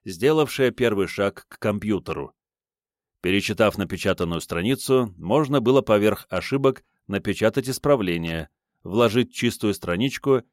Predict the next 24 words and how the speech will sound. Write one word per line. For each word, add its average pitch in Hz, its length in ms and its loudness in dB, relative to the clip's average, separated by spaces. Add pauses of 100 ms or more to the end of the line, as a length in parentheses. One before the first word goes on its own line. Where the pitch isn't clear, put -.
(180)
и 135 100 0
композер 131 720 2
уже 101 260 0
сам 120 260 0
перепечатывал 95 800 -2
начисто. 87 600 -4 (760)
Правда, 95 340 2
как - 200 -2
водится, 117 560 4 (140)
в - 160 -20
повторной 113 500 2
корректуре 120 640 0 (260)
обнаруживались 123 760 2
еще 139 360 2
ошибки, 80 560 -4 (380)
их 175 300 2
исправляли 110 580 2
уже 95 300 2
вручную. 85 680 -2 (680)
На 104 140 0
стеклянном 113 560 2
столе 104 320 2
с - 60 -10
подсветкой – 117 800 0